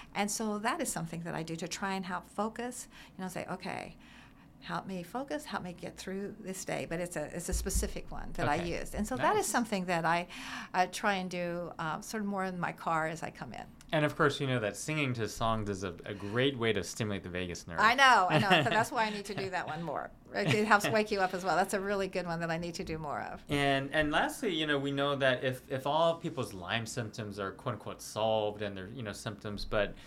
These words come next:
Speaker 2: but they don't have joy, we know that this is, like, a big factor in
Speaker 1: Right,
Speaker 2: health. So
Speaker 1: right.
Speaker 2: kind of what do you do to cultivate joy in your own life?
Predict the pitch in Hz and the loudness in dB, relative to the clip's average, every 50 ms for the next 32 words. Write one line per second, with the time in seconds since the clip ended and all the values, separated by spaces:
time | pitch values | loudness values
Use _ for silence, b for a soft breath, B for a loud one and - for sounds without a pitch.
0 | B B B B - 139 127 127 - 131 123 120 113 101 117 104 90 92 - 107 | B B B B 4 4 4 6 6 6 4 4 2 0 -2 -4 -4 -6 -6 -4
1 | 107 110 113 110 101 95 92 92 98 107 104 107 104 95 95 92 92 104 98 - | -2 0 2 2 2 2 0 -2 -4 -4 -4 -2 -2 -4 -4 -4 -4 -6 -6 -4
2 | 113 101 90 95 92 87 - 90 87 - 98 95 - - - - 117 110 113 156 | -6 -6 -4 -4 -6 -4 -6 -6 -4 -4 -4 -4 -6 -10 -4 2 4 4 4 4
3 | 156 151 104 - - - - 110 104 - - 170 165 160 160 - - 180 165 139 | 2 -2 -4 -4 -4 -2 0 0 0 0 -2 -2 0 0 0 0 0 0 0 2
4 | 123 127 135 143 151 139 139 120 117 104 101 - - 107 98 - - - 92 87 | 2 0 0 0 -2 -2 -2 -2 -4 -4 -4 -6 -4 -6 -8 -6 -6 -6 -6 -6
5 | 85 - 92 92 92 90 90 87 87 90 98 101 98 87 85 87 - | -6 -4 -4 -2 -2 -4 -4 -8 -8 -8 -8 -8 -8 -10 -12 -12 -14